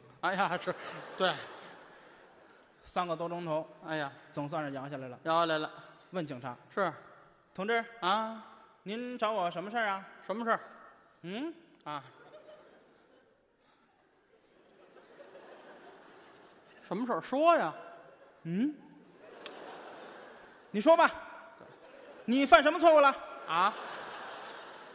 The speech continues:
Speaker 2: 我哪知道啊？
Speaker 1: <laughs> 对，对，对。
Speaker 2: 那走吧。
Speaker 1: 这管大用了啊，您。
Speaker 2: 对。
Speaker 1: 哎呀，哎呀。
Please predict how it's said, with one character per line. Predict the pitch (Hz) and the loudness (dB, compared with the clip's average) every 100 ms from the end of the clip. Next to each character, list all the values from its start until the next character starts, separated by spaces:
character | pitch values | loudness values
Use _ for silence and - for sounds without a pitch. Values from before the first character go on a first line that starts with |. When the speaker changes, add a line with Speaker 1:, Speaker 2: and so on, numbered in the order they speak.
| - - - - - - - _ - - - - - - | -20 -20 -20 -20 -20 -20 -20 _ -18 -18 -20 -20 -20 2
Speaker 2:
我 | 294 | 4
哪 | 415 330 | 6 6
知 | 269 | 4
道 | 277 254 | 2 4
啊？ | 220 208 - 202 196 - | 2 -2 -4 -2 -2 2
Speaker 1:
<laughs> | 233 143 - | 0 0 0
对， | 175 | 0
对， | 156 151 | 2 -2
对。 | 143 123 - - - - - - _ _ _ _ _ _ _ _ _ - | -2 -4 -8 -20 -20 -20 -20 -20 _ _ _ _ _ _ _ _ _ 0
Speaker 2:
那 | 269 | 6
走 | 240 | 8
吧。 | 311 - - - 147 139 - - - - - - - - - - - - - - | 8 6 -10 -12 -12 -12 -14 -14 -14 -12 -12 -10 -12 -12 -12 -14 -16 -18 -16 2
Speaker 1:
这 | 220 | 2
管 | - 185 185 | 4 2 6
大 | 190 - 190 | 6 6 6
用 | 214 175 | 4 4
了 | |
啊， | 131 135 165 | 0 0 0
您。 | 151 - | 0 6
Speaker 2:
对。 | 330 415 466 480 480 480 466 466 | 8 10 8 6 6 6 4 6
Speaker 1:
哎 | 202 | 6
呀， | 226 233 | 6 8
哎 | 262 | 10
呀。 | 240 240 | 10 10